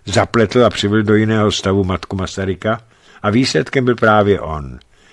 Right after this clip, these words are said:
Jak říkám, jsou to fantastické teorie jak o Masarykovi, tak i o Němcové a pochybuji, že se někdy dozvíme plnou pravdu. Ale my se tu pravdu dozvíme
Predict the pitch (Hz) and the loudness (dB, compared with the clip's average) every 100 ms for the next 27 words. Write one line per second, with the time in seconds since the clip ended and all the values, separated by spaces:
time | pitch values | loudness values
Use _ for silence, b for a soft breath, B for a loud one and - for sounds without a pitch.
0 | b 190 107 120 110 110 95 117 113 113 | b 0 2 0 0 0 0 -2 0 0
1 | - 101 101 104 104 113 98 - 90 92 | -2 -2 -2 -4 -4 -2 -2 -2 -4 0
2 | 98 104 98 - 87 98 92 107 101 113 | 2 2 0 -2 -4 -4 -2 -2 0 0
3 | 107 107 b b b 117 - 117 107 95 | 0 -2 b b b -10 -8 -8 -4 -4
4 | 87 - 101 101 107 120 _ b b b | -2 0 2 2 0 -6 _ b b b
5 | b 190 - - 127 123 120 117 117 110 | b -2 -2 0 2 2 0 0 0 0
6 | 107 110 98 92 104 104 98 98 95 - | 0 0 -2 -2 -2 -2 -2 -2 -2 -2
7 | 78 67 64 62 - _ b b b b | -4 -4 -8 -12 -14 _ b b b b
8 | b b b 135 117 82 - _ 92 - | b b b 2 2 0 -6 _ -2 0
9 | 131 170 - 113 131 160 143 123 113 131 | 4 2 4 2 4 0 2 0 0 -8
10 | 143 95 | -8 -10